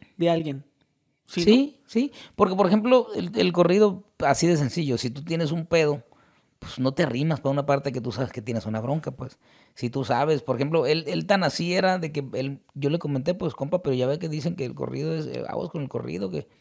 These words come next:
Speaker 2: pues, compa, yo no lo hice con ese fin, si la gente lo subió con otra idea y eso, porque, porque hicieron el video y lo pusieron,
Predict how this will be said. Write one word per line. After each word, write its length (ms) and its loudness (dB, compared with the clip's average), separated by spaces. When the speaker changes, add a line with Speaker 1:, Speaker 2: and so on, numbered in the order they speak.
Speaker 2:
pues, 120 -20
compa, 200 -8
yo 120 0
no 80 0
lo 160 0
hice 200 -4
con 160 -2
ese 140 -4
fin, 340 -4
si 100 -4
la 100 -4
gente 240 -6
lo 100 -2
subió 500 -4
con 280 -2
otra 220 0
idea 220 2
y 140 2
eso, 240 0
porque, 300 -4
porque 260 2
hicieron 320 2
el 120 2
video 380 6
y 40 2
lo 140 2
pusieron, 600 0